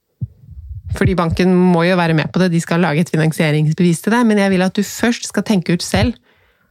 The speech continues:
hvor dyr bolig er det du vil ha? Hvor mye penger har du lyst til å bruke på bolig?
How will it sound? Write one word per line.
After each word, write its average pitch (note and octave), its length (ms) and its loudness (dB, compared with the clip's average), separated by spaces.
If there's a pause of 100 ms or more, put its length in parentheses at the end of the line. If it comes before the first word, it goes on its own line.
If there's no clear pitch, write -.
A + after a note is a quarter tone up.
(540)
hvor A#3 400 4
dyr B3 320 2
bolig A3 240 2
er G3+ 140 2
det G3+ 80 0
du C#3+ 120 2
vil - 140 0
ha? C3 140 -2 (1500)
Hvor C#4+ 140 2
mye C4 320 2
penger G3 340 2
har G3 140 4
du F#3 100 4
lyst E3 300 0
til F3 100 2
å F3 80 2
bruke E3+ 300 0
på D#3 100 2
bolig? - 300 -2